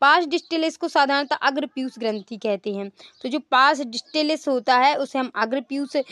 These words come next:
ग्रंथि कहते हैं, जिसमें वृद्धि हार्मोन या सोमेटो-, अ, सोमेटोट्रोपिन मतलब जीएच, प्रोलैक्टिन, पीआरएल, अ, मेपोट्रोपिन,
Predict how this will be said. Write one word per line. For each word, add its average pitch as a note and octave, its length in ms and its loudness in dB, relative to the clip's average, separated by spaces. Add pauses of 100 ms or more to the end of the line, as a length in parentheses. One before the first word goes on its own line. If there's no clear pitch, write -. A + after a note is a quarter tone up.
(200)
ग्रंथि A#3+ 380 2
कहते D4 300 2
हैं, D4+ 120 2
जिसमें C4 280 -4
वृद्धि A#3+ 460 0
हार्मोन C4+ 480 2 (240)
या C4 160 4
सोमेटो-, C4 840 -2
अ, A#3 160 2
सोमेटोट्रोपिन B3+ 1000 -2
मतलब A3 420 -2
जीएच, A#3+ 420 -2 (120)
प्रोलैक्टिन, C4+ 680 0
पीआरएल, C4 600 0 (340)
अ, A#3 280 2
मेपोट्रोपिन, C4 920 0